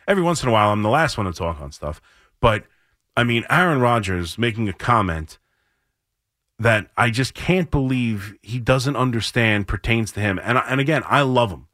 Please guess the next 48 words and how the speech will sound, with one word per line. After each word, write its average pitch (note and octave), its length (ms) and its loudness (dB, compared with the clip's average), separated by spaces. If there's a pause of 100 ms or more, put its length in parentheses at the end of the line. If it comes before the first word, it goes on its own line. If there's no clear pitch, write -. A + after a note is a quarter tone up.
(460)
I'm C#3+ 140 6
a C#3 60 2
big D3 240 2
Aaron C3 240 6
Rodgers A2+ 280 2
fan, A2 240 2
always G#2+ 220 0
have E2+ 180 0
been. A#1 180 -18 (920)
I A#2 120 2
just A2+ 240 -2
respect A#2+ 520 -2
the C#3+ 80 -2
way B2+ 120 2
he A#2+ 100 -2
plays A#2 240 -2
the G2 80 -10
game. G#2+ 280 0
He's G2 140 -6
one A#2 160 0
of A2 60 0
the G#2 60 -4
more G2+ 200 -2
accurate, A2+ 600 0 (380)
on C3 220 2
the B2 100 0
run, G#2+ 600 0 (300)
incredible A#2+ 680 0
performers G#2 560 -2
I've G#2 160 2
ever G2+ 160 0
seen. E2 300 -6
It's, F2 320 -8
uh, A#2+ 140 -4
for B2+ 180 2
me, E3+ 280 2
the B2 140 -2
two F3 280 -2
best C3+ 500 0 (480)
Sunday E3+ 560 2
to C3+ 80 0
Sunday, A#2+ 540 0
week B2 340 -4
in C#3+ 80 0
and B2+ 140 -2
week B2 200 -4
out A2+ 200 2
quarterbacks A#2 580 0